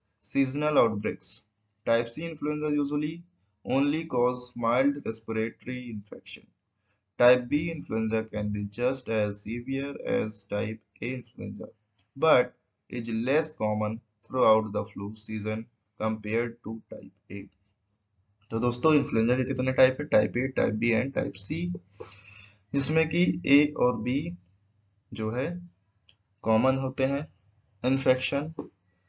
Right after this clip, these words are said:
और जो हमारा टाइप C होता है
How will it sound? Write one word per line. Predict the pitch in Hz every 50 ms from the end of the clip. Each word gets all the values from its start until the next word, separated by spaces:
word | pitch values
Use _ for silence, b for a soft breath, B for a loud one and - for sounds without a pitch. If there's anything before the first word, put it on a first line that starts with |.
| _ _ _ _ _ - -
और | - 110 110 107 107 107 104 104 104 104
जो | 104 113 113 110
हमारा | 110 107 110 110 110 113 117
टाइप | 113 - 113 110 110
C | 107 - - 123 120 120
होता | 123 120 - - 123 127 127
है | 131 139 139